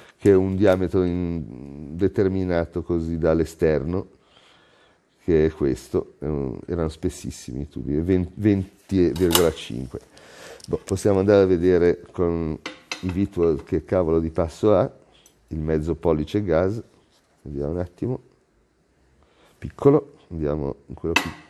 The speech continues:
successivo qua e vediamo se va bene, no, allora in questi, sono dalla parte Vitwall qua. Allora, diciassette,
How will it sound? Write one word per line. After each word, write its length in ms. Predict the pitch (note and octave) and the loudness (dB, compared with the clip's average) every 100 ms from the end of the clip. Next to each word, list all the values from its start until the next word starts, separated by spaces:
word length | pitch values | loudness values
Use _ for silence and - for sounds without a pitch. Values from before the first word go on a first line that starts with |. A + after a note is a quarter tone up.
| _ _ _ | _ _ _
successivo 760 | - - D#2+ - - D2+ D#2 E2+ | -20 -16 -16 -16 -10 -10 -8 -8
qua 260 | - G#2+ - | -4 -4 -4
e 80 | E2 | -10
vediamo 480 | D2+ C2+ C#2 B1 B1 | -10 -8 -8 -8 -10
se 180 | - A#1 | -10 -8
va 180 | D#2+ | -6
bene, 480 | F#2 G#2 G2+ F2 C2+ | -6 -6 -4 -6 -8
no, 260 | C2 C2+ - - | -4 -4 -6 -4
allora 260 | D#2 D2+ | 0 2
in 100 | D2 | 0
questi, 440 | D#2 - - - - _ _ - - - - _ | -4 -10 -10 -20 -20 _ _ -20 -20 -20 -20 _
sono 320 | - G#2 F2+ | 0 4 4
dalla 160 | E2+ | 2
parte 420 | D#2 F#2 E2 D2+ - | 2 -2 -2 -4 -8
Vitwall 520 | - - - - A#1+ | -8 -12 -12 -12 -10
qua. 180 | - - - _ _ _ _ _ _ _ _ _ _ _ _ _ _ _ _ _ _ _ _ _ _ _ _ | -10 -10 -12 _ _ _ _ _ _ _ _ _ _ _ _ _ _ _ _ _ _ _ _ _ _ _ _
Allora, 600 | E2+ F2+ F2 D2+ A1 - - _ _ | 0 2 2 2 -2 -8 -18 _ _
diciassette, 920 | D2+ D2+ A#1+ - - - _ - - | -14 -10 -12 -10 -8 -8 _ -10 -10